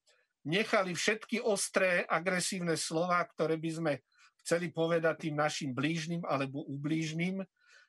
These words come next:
A na toto je možno tá korona kríza a táto naša karanténa dobrá, že budeme lepší, pokornejší, vďačnejší, múdrejší a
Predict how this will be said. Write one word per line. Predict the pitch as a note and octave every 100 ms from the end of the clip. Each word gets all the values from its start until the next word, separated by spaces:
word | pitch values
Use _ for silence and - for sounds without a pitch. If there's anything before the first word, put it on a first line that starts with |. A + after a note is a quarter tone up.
| _ -
A | C#3 C3+ - D3+
na | F3
toto | G3 F#3+ G3+
je | F3
možno | D#3+ E3+ E3 D#3+
tá | D#3 C#3 C3 - _ _ _ _
korona | - E3+ F3+ D#3+
kríza | - E3+ D#3+ E3 D#3 D3
a | C3 B2+
táto | D3+ D3+ D3 C#3 -
naša | C3 C#3 C3+ D#3 C#3+ - -
karanténa | C#3+ D3+ C#3+ D3+ C3+ A#2+
dobrá, | B2+ C#3+ D3 D3 D#3 - _ _ _ -
že | A2+ C3 C#3 - _ _ _ _ _ _ _ _ _ _
budeme | - C3 F3+ E3+ C#3+
lepší, | B2+ D3 - - F3 E3+ - _
pokornejší, | C#3 C#3+ E3 D3+ D3 D3 C#3+ - C3+ D#3+ -
vďačnejší, | A#2+ C3 C3+ - C#3+ C#3 C3+ - - C3 B2+ _ _ -
múdrejší | C3 D#3 D3+ D3 D3 - D3+ C3+ C3 _ _ _ _ _ _ _ B2
a | A#2+